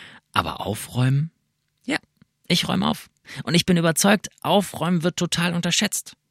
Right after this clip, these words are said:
Vor allem die Seele aufräumen. Den Staub von den Unstimmigkeiten mit den Kollegen wischen.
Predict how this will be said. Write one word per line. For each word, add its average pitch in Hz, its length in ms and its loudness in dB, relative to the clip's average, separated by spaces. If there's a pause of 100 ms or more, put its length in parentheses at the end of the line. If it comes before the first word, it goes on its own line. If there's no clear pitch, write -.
(160)
Vor - 160 0
allem 135 180 4
die 117 120 2
Seele 110 300 2
aufräumen. - 440 -12 (640)
Den - 100 6
Staub 170 440 4
von - 160 -6
den 90 140 0
Unstimmigkeiten 131 760 2
mit 117 120 2
den 120 100 0
Kollegen 151 420 2
wischen. - 300 -6